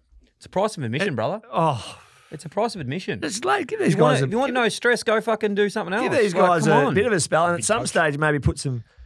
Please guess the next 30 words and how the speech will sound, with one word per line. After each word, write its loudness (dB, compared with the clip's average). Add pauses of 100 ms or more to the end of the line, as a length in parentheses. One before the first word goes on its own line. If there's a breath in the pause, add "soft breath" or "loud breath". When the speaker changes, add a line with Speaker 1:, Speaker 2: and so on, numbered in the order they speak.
(180)
Speaker 2:
pressure 2
on 0
the -2
players 0
that 4
aren't 2
delivering 2
Speaker 1:
No, 6
Speaker 2:
as 8
Speaker 1:
I 6
Speaker 2:
well. 4
Speaker 1:
agree. 2
No, -4
no, -4
I -2
agree. -4
But -6 (380 soft breath)
I'm -4
also -4
very -2 (1160)
skeptical -6
on -4
the -4
fact -6
that, -14
like, -8
we -6
always -2
say, -4 (180)
oh, 2